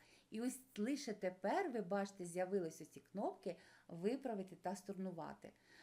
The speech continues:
Е, це я для того, щоб ви знали, коли вони з'являються, тому що буває таке, що не виплатимо зарплату, і дивимося в документ, а кнопок цих немає.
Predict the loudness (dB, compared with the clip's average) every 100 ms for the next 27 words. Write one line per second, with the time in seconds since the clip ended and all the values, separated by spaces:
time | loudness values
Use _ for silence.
0 | -16 -8 -6 -2 4 4 4 0 2 4
1 | 4 0 0 0 2 2 2 2 4 4
2 | 4 4 2 2 4 2 0 -4 -8 -4
3 | -4 -6 -2 4 4 4 0 -4 -6 -4
4 | -4 -2 2 2 2 0 0 0 0 -2
5 | 0 0 0 -6 -10 -20 _ 0 2 4
6 | 6 4 0 -4 -4 -4 -6 -4 -2 -4
7 | -4 -4 2 2 2 -4 -6 -8 -4 -4
8 | -4 -6 -10